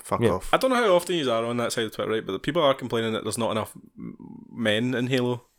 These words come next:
Speaker 3: And I was like,
Speaker 1: You did tell me that,
Speaker 3: I was like,
Speaker 1: yeah.
Speaker 3: "It's literally about a guy."
Speaker 1: Yeah,
Speaker 3: <laughs>
Speaker 1: aye.
Speaker 3: Like,
Speaker 1: The,
Speaker 3: Master Chief
Speaker 1: the
Speaker 3: is a,
Speaker 1: main character, the
Speaker 3: is a guy.
Speaker 1: coolest character in
Speaker 3: Aye.
Speaker 1: it.
Speaker 3: Like, just because there's, like, um, other people in this massive universe.
Speaker 2: I think, I think the problem is that people have too much time to complain about too much things, and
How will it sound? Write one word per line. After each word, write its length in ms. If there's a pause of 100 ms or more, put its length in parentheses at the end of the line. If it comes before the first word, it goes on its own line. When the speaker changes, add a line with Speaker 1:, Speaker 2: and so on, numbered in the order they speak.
(540)
Speaker 3:
And 100
I 80
was 120
like, 300 (140)
Speaker 1:
You 280 (140)
did 200
tell 180
me 80
that, 180
Speaker 3:
I 100
was 120
like, 120
Speaker 1:
yeah. 160 (140)
Speaker 3:
"It's 240
literally 480
about 340
a 40
guy." 320 (160)
Speaker 1:
Yeah, 280 (100)
Speaker 3:
<laughs> 100
Speaker 1:
aye. 160
Speaker 3:
Like, 260
Speaker 1:
The, 220 (180)
Speaker 3:
Master 280
Chief 180
Speaker 1:
the 60
Speaker 3:
is 60
a, 20
Speaker 1:
main 220
character, 380
the 80
Speaker 3:
is 80
a 40
guy. 80
Speaker 1:
coolest 220
character 380
in 60
Speaker 3:
Aye. 160
Speaker 1:
it. 100 (580)
Speaker 3:
Like, 320 (320)
just 280
because 440
there's, 200
like, 340
um, 400 (540)
other 200
people 300
in 120
this 260
massive 360
universe. 440
Speaker 2:
I 40
think, 220
I 80
think 200
the 60
problem 340
is 180
that 180
people 280
have 360
too 140
much 180
time 300
to 80
complain 340
about 240
too 120
much 220
things, 300
and 300